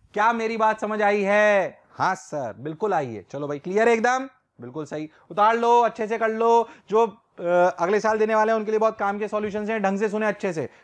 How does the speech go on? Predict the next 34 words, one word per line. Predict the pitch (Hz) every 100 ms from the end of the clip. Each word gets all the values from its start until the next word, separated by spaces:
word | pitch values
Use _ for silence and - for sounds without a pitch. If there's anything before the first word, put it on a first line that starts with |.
| _
चलो | 214 190 135
भाई, | 123
आगे | 131 160
चलते | 160 156 147
हैं | 156
और | 160
देखते | 156 147 156
हैं। | 151 _ - - - _ _ _ _
तो | 147
पचहत्तर | 139 139 139
सेंटीमीटर | 131 127 120
आंसर | 131 127 180
दे | 180
दिया, | 190 147
बहुत | 120 139
बढ़िया, | 147 180 170
आंसर | 131 110 110
बी | 107 147
दे | 170 175
रखा | 175 185
है। | 151 -
ओके, | 160 160 - 165 165 - _ _ _ _ _ _ _ _ _ _ _ _ _ _
और | 143 156
चलते | 151 139 165
हैं | 151
आगे | 139 139
भाई, | 123 123 - _ _ _ _
मैनरिज्म | 170 170 143 147 147
का |
सवाल | 143 165 196 -
पढ़ते | 175 170 214
हैं, | 240 277 - _ _
समझते | 170 175 - 226 220
हैं | 269 247